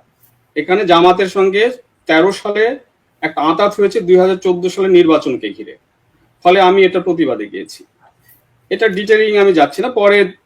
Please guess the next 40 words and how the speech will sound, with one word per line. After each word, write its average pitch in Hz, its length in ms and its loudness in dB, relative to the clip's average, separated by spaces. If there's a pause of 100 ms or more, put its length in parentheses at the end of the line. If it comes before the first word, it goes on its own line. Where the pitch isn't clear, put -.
দু 180 140 -6
চার 185 200 -2
দিনের 190 200 2
মধ্যে 165 380 0
এটা, 165 200 -2
দু 156 200 -6
চার 170 220 -2
দিন 180 120 2
পর্যন্ত 165 360 -2
এটা 156 220 -4
শাহবাগ 151 460 0
বিরোধী, 165 420 -2
আহ, 135 160 -6
সরকার 151 380 0
বিরোধী 185 220 4
আন্দোলন 190 340 2 (100)
ছিল, 208 180 -6
তারপর 170 220 -4
সরকারের 165 420 -2
এজেন্টরা 170 400 0
গিয়ে 170 260 0
এই 196 80 -2
আন্দোলনটাকে 143 560 -2
খেয়ে 156 280 -4
দিয়েছে। 165 280 -2
এখন 180 180 -2
আমাদের 165 340 0
একটু 202 320 -6 (440)
লজ্জা 165 280 2
পেতে 175 240 0
হয় 180 160 0
যে 220 100 2
সরকার 180 520 2
সমর্থিত 226 500 -2
আন্দোলনে 190 460 4
এতদিন 147 340 0
ধরে 131 160 -8
ছিলাম, - 300 -18 (800)
এটা 214 180 -2
গেল। 131 340 0